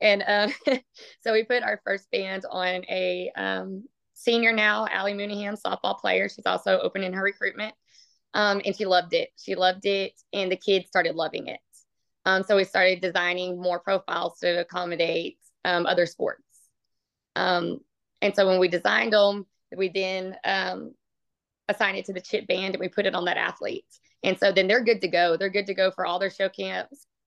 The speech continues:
um, showcases, camps, tournaments, all of it. And, um, what it does is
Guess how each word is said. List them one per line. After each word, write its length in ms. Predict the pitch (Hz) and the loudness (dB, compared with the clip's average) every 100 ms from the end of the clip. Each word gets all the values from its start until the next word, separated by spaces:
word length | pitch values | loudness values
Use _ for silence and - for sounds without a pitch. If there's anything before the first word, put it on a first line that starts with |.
| _ _ _ _ _ - | _ _ _ _ _ -4
um, 480 | 190 180 175 185 - - | -2 -2 -4 -10 -14 0
showcases, 540 | 269 254 226 220 214 | 2 4 2 0 -6
camps, 520 | - 214 196 - - | -2 0 0 -2 -12
tournaments, 400 | - 202 190 190 | -6 -4 -4 -6
all 220 | - 185 185 | -2 0 0
of 100 | 165 | -2
it. 160 | 185 _ _ _ _ - | -4 _ _ _ _ -6
And, 360 | 196 185 180 185 - | -2 0 -2 -8 -6
um, 360 | - 190 190 196 | -2 0 0 0
what 120 | 226 | 0
it 140 | 190 | 0
does 320 | 185 185 190 185 | 4 4 4 -2
is 160 | 175 | -10